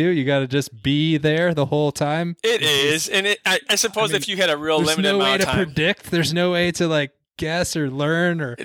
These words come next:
Speaker 2: There's a few little
Speaker 1: study
Speaker 2: things.
Speaker 1: these bite windows?
Speaker 2: Yeah, there, there is a few little things. You know, obviously, uh, you'd be filthy rich if you knew what they all were. There's stuff like,
Speaker 1: Exactly.
Speaker 2: like moon phases, the minors and majors, um, you know, weather changes, obviously. But, you know, if you are limited to, say, only being able to go out for two or three hours, you can maybe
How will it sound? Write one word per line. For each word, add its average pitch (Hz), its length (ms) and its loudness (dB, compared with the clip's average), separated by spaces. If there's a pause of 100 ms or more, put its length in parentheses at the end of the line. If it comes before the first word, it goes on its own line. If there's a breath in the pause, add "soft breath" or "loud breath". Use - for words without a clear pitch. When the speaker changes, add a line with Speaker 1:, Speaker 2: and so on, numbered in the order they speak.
Speaker 2:
There's 247 240 0
a 226 40 4
few 226 280 0
little 165 240 2
Speaker 1:
study 220 320 0
Speaker 2:
things. 226 100 0
Speaker 1:
these 220 240 0
bite 208 300 -2
windows? 247 420 0
Speaker 2:
Yeah, 160 180 2
there, 190 200 0
there 208 180 0
is 202 220 0
a 202 80 2
few 190 200 -2
little 170 200 0
things. 160 340 -2
You 160 80 -4
know, 151 80 0
obviously, 143 600 0 (160)
uh, 131 280 2
you'd 139 200 -8
be 135 80 -2
filthy 139 400 -2
rich 135 240 0
if 123 100 -10
you 131 80 -8
knew 135 140 -6
what 127 120 -2
they 120 100 0
all 117 200 2
were. 117 160 -2
There's 247 180 0
stuff - 300 -2
like, 156 140 2
Speaker 1:
Exactly. 151 380 0
Speaker 2:
like 120 100 -6
moon 156 180 -6
phases, 147 640 0
the 135 80 -2
minors 127 440 0
and 127 80 -8
majors, 123 680 -2
um, 117 300 2 (260 loud breath)
you - 80 -14
know, 127 100 0
weather 127 380 0
changes, 127 600 0
obviously. 117 500 0
But, 113 260 0 (320 loud breath)
you 202 60 -14
know, 190 100 2
if 180 140 -4
you 226 140 0
are 190 140 2
limited 165 360 0
to, 151 180 0
say, 147 280 2
only 151 180 0
being 143 140 0
able 139 80 0
to - 20 -8
go 131 80 0
out 135 160 0
for 139 80 -8
two - 180 -6
or 143 80 -4
three 135 220 0
hours, 135 420 0
you 135 80 -8
can 135 140 -8
maybe 127 200 0